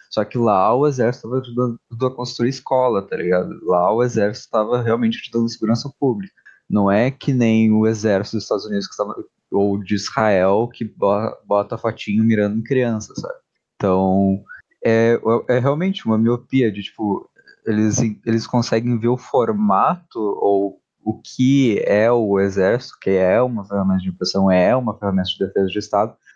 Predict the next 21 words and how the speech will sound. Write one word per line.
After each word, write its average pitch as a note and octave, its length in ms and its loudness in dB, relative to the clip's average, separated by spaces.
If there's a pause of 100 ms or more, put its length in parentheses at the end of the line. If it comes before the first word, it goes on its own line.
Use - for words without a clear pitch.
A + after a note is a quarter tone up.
só - 180 -2
que B2+ 140 -4
eles B2 180 0
não C3+ 120 0
conseguem C3 420 -2
enxergar A2 640 0
além G#2 360 2
disso, A#2+ 480 -2 (180)
que - 180 -2
é B2 80 2
o C3+ 140 0
porquê F3 920 -2
o A2 120 0
exército G2+ 440 0
é F#2 100 2
essa F#2 180 -6
ferramenta F#2+ 560 -2
e G2 180 2
o A#2+ 200 -2
que C#3+ 420 2
é C3 340 0